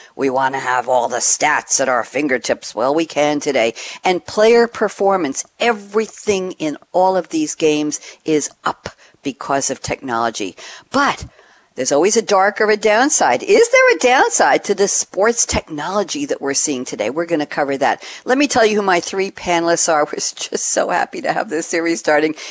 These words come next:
Nick Smith is with us. We'll talk to him in a moment. He's the Global V P of Product Marketing for Analytics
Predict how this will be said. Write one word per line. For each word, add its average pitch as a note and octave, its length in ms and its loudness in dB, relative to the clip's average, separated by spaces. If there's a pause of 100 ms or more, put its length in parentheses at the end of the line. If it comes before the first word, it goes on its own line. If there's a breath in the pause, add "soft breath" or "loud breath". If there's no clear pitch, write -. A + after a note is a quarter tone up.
(120 loud breath)
Nick A#3 240 0
Smith A#3 320 2
is G#3+ 120 2
with G#3 200 4
us. G#3 180 2
We'll F3+ 80 2
talk F#3 280 2
to G3 60 0
him E3+ 120 0
in D#3+ 40 0
a D#3+ 60 2
moment. D#3 400 2
He's D#3+ 220 -2
the D#3 80 -6
Global F3 340 4
V E3+ 220 -2
P D#3+ 200 -2
of C#3 120 0
Product D3 340 0
Marketing D3 460 -2
for - 200 -4
Analytics D#3 680 -2